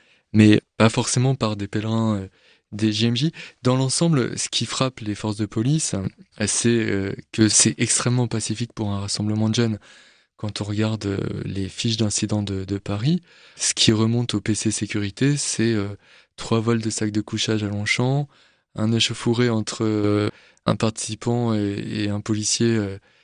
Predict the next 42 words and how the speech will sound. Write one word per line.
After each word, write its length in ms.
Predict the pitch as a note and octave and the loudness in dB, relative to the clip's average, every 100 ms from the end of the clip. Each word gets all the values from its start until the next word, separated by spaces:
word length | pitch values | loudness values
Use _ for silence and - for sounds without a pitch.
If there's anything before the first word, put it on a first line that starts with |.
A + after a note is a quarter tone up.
| _ | _
qui 120 | - | -8
veut 80 | G2+ | -4
pas 140 | G2 A2 | 0 2
le 80 | |
laisser 260 | G#2+ G#2 - | 4 2 -2
rentrer 320 | G#2+ G#2+ - | -2 -2 -2
sur 120 | - | -2
le 80 | A2 | 0
site, 200 | A2 D#3+ | 0 0
c'est 140 | - A2 | 0 0
vraiment 260 | A2+ A#2+ | 2 0
dérisoire 760 | A#2 B2+ A#2+ A#2 B2 C#3 C3+ B2+ | 0 0 0 -2 0 0 0 -4
en 100 | G#2+ | -6
termes 280 | - B2 A#2 | -2 0 0
de 120 | G#2 | -2
grands 200 | G#2 G#2 | -2 -4
rassemblements. 580 | G#2 G#2 G#2+ G#2 A2 G3 A3 - - - - | -4 -2 -2 0 2 0 -2 -18 -20 -20 -4
Et 120 | A#2 | -2
de 140 | G#2+ A#2 | 0 0
fait, 260 | F3+ G#3 | 0 -2
les 80 | A#2+ | -2
forces 220 | - A#2 | -4 -4
de 100 | A2+ | 0
l'ordre 180 | B2+ D#3 | 0 0
sont 140 | - G#2 | -6 -8
plutôt 260 | A2 C3 | -2 -2
conquises 640 | B2 C#3 B2 - E3 C3 A2+ | 0 0 0 -2 -4 -2 -4
par 120 | - G2 | -4 -4
les 120 | G#2 | 0
jeunes, 380 | B2 A3 B2+ G2+ _ - _ - | 2 4 2 -2 _ -20 _ -6
des 80 | G#2 | 0
jeunes 220 | A#2 A#2 | 2 2
polis 420 | B2 A#2+ B2 D3 | 0 2 2 -2
qui 140 | C#3+ | -4
disent 220 | A2+ A2 A2 | -4 -4 -2
bonjour, 640 | A#2+ A2+ A#2+ C3 C3 - | -2 0 2 2 0 -2
qui, 360 | - A2+ G#2+ - _ - - | -4 -4 -4 -8 _ -20 -6
c'est 140 | - B2+ | 0 2
plutôt, 280 | D3+ D3 F#3 | 0 0 0
en 60 | |
fait, 260 | D3 D3 - | 2 -2 0
euh, 160 | A#2 | -2